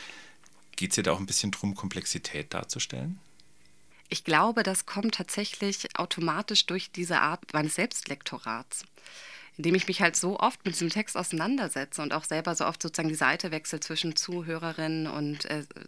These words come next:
Speaker 2: Schreibenden, glaube ich, entstehen viele Motive, weil ich dann plötzlich merke, da fehlt dieses Motiv oder ich müsste das eigentlich vorher,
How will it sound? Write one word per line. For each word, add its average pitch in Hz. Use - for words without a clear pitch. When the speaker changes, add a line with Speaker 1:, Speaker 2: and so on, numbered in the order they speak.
Speaker 2:
Schreibenden, 165
glaube 160
ich, -
entstehen 175
viele -
Motive, 165
weil 151
ich 156
dann 160
plötzlich 165
merke, 160
da 156
fehlt 165
dieses 160
Motiv 170
oder -
ich 151
müsste 160
das 165
eigentlich -
vorher, 156